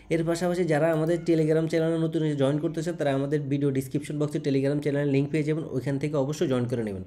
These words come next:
তো আমরা আবার চার্টে চলে আসি। তো আমরা এখন ওপি এর চার্টে চলে আসলাম। ওপি এর চার্ট থেকে আমরা এখন আপ ট্রেন্ড বাইর করব, ডাউন ট্রেন্ড বাইর করব, এমনকি আমরা, আহ, ট্রেন্ড লাইন কীভাবে ড্র করতে হয় প্রপারভাবে সেই বিষয়গুলো নিয়ে দেখব।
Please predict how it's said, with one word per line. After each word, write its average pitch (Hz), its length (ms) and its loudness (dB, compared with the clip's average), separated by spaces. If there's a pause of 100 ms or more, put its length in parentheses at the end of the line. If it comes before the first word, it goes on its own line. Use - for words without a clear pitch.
(320)
তো 143 80 -2
আমরা 139 240 2
আবার 135 240 2
চার্টে 151 200 2
চলে 127 260 0
আসি। 127 240 -2 (920)
তো 139 80 0
আমরা 151 180 2
এখন 180 160 0
ওপি 180 320 2
এর 165 60 2
চার্টে 160 280 -2
চলে 139 240 -2
আসলাম। 135 300 -4 (120)
ওপি 156 320 0
এর 160 160 2
চার্ট 147 280 -2
থেকে 160 200 -2
আমরা 131 220 0
এখন 139 240 -2
আপ 127 280 -4
ট্রেন্ড 156 220 0
বাইর 135 200 2
করব, 143 320 0
ডাউন 123 320 0
ট্রেন্ড 139 220 -2
বাইর 135 220 2
করব, 135 380 -4 (480)
এমনকি 127 340 0
আমরা, 135 360 2
আহ, 120 600 -2
ট্রেন্ড 143 240 4
লাইন 143 140 2
কীভাবে 139 380 2
ড্র 113 200 2
করতে 139 300 -2
হয় 139 160 0
প্রপারভাবে 139 680 2 (200)
সেই 127 180 -4
বিষয়গুলো 123 520 -2
নিয়ে 139 180 0
দেখব। 107 340 -2